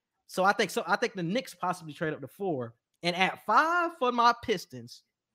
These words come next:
hmm, it's tough 'cause I really want them to pick Ivy. I would have them picking, oh, man.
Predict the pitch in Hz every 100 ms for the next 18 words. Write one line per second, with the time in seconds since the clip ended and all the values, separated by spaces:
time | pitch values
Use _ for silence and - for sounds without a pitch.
0 | _ _ - - _ _ 180 196 175 139
1 | 120 107 110 _ _ _ _ _ _ _
2 | _ _ - 139 - 143 - _ - 143
3 | 143 180 165 160 139 135 139 123 120 110
4 | 110 _ _ _ _ - - _ _ _
5 | _ _ _ _ _ _ 185 269 339 311
6 | 302 262 247 233 240 226 240 240 226 220
7 | 214 170 - - - 180 170 156 139 131
8 | 131 151 156 147